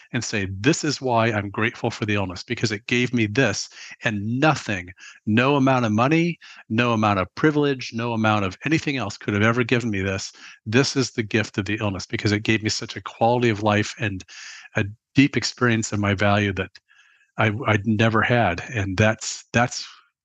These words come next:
that's, that's the value that this illness turned out to have for so many of the people that I have interviewed.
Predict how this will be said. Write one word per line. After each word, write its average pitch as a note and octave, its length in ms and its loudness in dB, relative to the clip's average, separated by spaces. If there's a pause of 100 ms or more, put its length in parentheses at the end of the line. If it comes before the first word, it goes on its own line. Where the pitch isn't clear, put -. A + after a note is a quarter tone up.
that's, - 520 -4 (800)
that's A#2 560 0
the G#2 140 -4
value G2+ 680 0 (120)
that - 160 -8
this - 260 -2
illness G2 260 -4
turned G2+ 220 -4
out F#2+ 140 -2
to A2+ 80 -4
have G2 200 0
for - 100 -8
so - 200 -8
many G2+ 140 -2
of F2+ 40 -2
the F#2 80 -4
people G2 340 -4
that F2+ 120 -4
I F2 340 -4 (460)
have G2 160 -2
interviewed. E2+ 480 -4